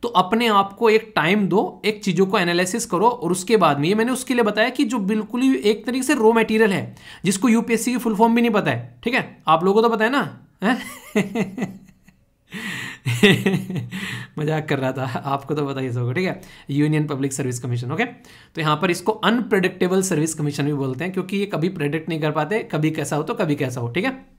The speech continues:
अब यहाँ पर हम लोग बॉक्साइट के बारे में कुछ फैक्चुअल इन्फॉर्मेशन जानेंगे,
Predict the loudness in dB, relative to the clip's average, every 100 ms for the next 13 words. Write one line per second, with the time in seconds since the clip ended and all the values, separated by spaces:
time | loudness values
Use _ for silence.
0 | _ _ _ _ _ 2 4 2 0 0
1 | 0 0 0 0 0 -2 0 -2 -2 -2
2 | 0 0 -2 -6 -6 -10 -10 -8 -6 -6
3 | -2 -2 -2 -4 -8 -6 -6 -4 -4 -2
4 | 0 0 -4 -6